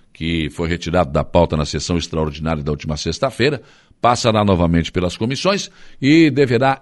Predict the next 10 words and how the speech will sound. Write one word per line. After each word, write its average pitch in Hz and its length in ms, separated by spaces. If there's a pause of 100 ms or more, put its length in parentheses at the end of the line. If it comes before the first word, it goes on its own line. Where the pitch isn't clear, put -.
ir 131 300
a 120 100
plenário 104 600
para 80 240
votação 92 600 (100)
na 101 180
sessão 92 500
da 82 140
próxima 78 580 (160)
terça-feira. 82 920